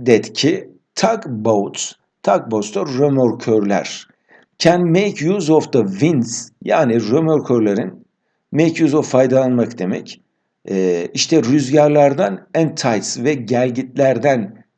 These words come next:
e, faydalanması ümit ediliyor. Saturday, cumartesi günü.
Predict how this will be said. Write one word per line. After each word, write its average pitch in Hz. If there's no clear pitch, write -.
e, 98
faydalanması 127
ümit 127
ediliyor. 101
Saturday, 123
cumartesi 120
günü. 92